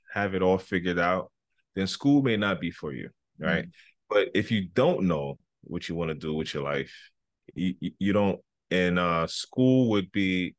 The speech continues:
Speaker 1: a perfect place for you to develop those fundamental skills.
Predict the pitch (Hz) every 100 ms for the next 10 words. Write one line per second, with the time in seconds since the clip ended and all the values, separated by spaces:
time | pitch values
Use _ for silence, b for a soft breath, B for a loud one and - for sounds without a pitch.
0 | - 82 - 104 - 92 - 95 73 69
1 | - - _ _ _ 92 87 85 73 82
2 | 78 87 80 - 80 - 85 73 73 73
3 | - - 82 65 - -